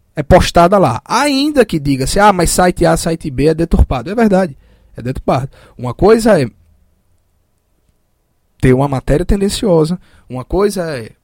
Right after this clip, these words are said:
puxar pra, os, a, a, o lado pra outro candidato, outra coisa é fake news. São, também é necessário diferenciar isso.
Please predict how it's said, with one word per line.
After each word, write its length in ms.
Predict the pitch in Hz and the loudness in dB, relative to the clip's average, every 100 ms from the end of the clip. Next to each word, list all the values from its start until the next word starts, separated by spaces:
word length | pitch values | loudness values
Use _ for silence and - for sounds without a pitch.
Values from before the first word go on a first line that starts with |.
| _ | _
puxar 360 | - - - 175 | -6 -4 -2 0
pra, 180 | - 175 | 0 -2
os, 180 | 120 - | -4 -6
a, 680 | 110 113 107 - 107 107 107 | -6 -6 -6 -10 -12 -12 -14
a, 40 | _ - | _ -8
o 60 | 113 | -2
lado 260 | 131 151 | 2 2
pra 160 | 143 - | 2 2
outro 200 | 170 - | 0 0
candidato, 480 | 214 202 180 147 - _ _ | -2 0 0 -2 -4 _ _
outra 200 | 165 180 | -12 -10
coisa 280 | - 170 185 | -4 -2 0
é 20 | |
fake 300 | - 170 - | -2 -4 -6
news. 340 | 196 180 - _ _ _ | -14 -16 -20 _ _ _
São, 180 | - 120 | -10 -8
também 300 | - 131 160 | -4 0 0
é 40 | |
necessário 440 | 165 156 151 147 156 | 0 0 0 0 0
diferenciar 520 | 165 156 156 202 196 | 2 2 0 0 0
isso. 340 | 127 113 - | 0 -2 -10